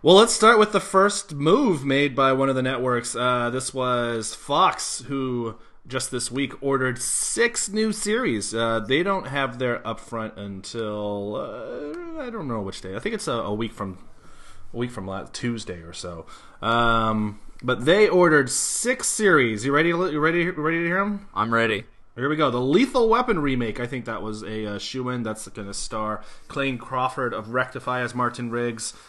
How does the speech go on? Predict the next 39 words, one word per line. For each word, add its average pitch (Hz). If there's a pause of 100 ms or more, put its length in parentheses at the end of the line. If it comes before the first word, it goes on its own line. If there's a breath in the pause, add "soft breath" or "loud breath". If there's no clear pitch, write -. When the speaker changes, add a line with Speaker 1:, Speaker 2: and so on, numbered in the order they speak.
(140 loud breath)
Speaker 1:
and 110
Damon 113
Wayans 113
Senior 107 (300 loud breath)
from 110
In 113
Living 107
Color 104
as 101
Roger 117
Murtaugh. 120 (360 loud breath)
Um, 147 (160)
pretty 233
safe 208
bet -
that 113
this 107
was 101
gonna 98
get, 95
uh, 87
ordered. 92 (460 loud breath)
I 95
don't 101
see 113
any 104
problem 104
with 101
this. 104
I 107
think, 123
um, 131
I'm 156
even 220
kinda 262
looking 269
forward 311
to -
it. -